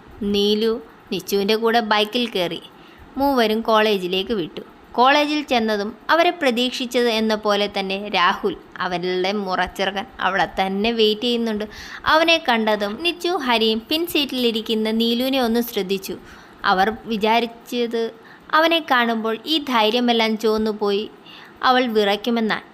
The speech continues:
എങ്കിൽ അവരെ തന്നെ അത്ഭുതപ്പെടുത്തിക്കൊണ്ട് അവളുടെ മുഖത്ത് യാതൊരു കൂസലുമില്ല. തൻ്റെ ഒപ്പം തനിക്ക് ഇടവും വലവും രണ്ട് ചേട്ടന്മാർ ഉള്ള ഒരു ധൈര്യം അവൾ തന്നെ ഉണ്ടായിരുന്നു. അത് ദൂരെ നിന്ന് മഹാദേവനും കണ്ടു നിന്നു. അവൾ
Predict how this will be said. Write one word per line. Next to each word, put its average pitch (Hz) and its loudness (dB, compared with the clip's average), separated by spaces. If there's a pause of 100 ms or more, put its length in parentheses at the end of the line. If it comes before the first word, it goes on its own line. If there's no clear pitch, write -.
എങ്കിൽ 330 2 (340)
അവരെ 285 4 (100)
തന്നെ 294 2
അത്ഭുതപ്പെടുത്തിക്കൊണ്ട് 214 0 (540)
അവളുടെ 339 4
മുഖത്ത് 240 0 (100)
യാതൊരു 269 2
കൂസലുമില്ല. 220 0 (480)
തൻ്റെ 190 0
ഒപ്പം 233 0 (180)
തനിക്ക് 208 0 (220)
ഇടവും 262 4
വലവും 254 2
രണ്ട് 233 2 (100)
ചേട്ടന്മാർ 214 2 (280)
ഉള്ള 214 0 (280)
ഒരു 240 4 (120)
ധൈര്യം 202 2 (120)
അവൾ 202 2 (140)
തന്നെ 214 2
ഉണ്ടായിരുന്നു. 180 -4 (520)
അത് 269 2 (100)
ദൂരെ 254 4
നിന്ന് 240 0 (100)
മഹാദേവനും 196 0
കണ്ടു 214 2
നിന്നു. 208 -2 (580)
അവൾ 330 6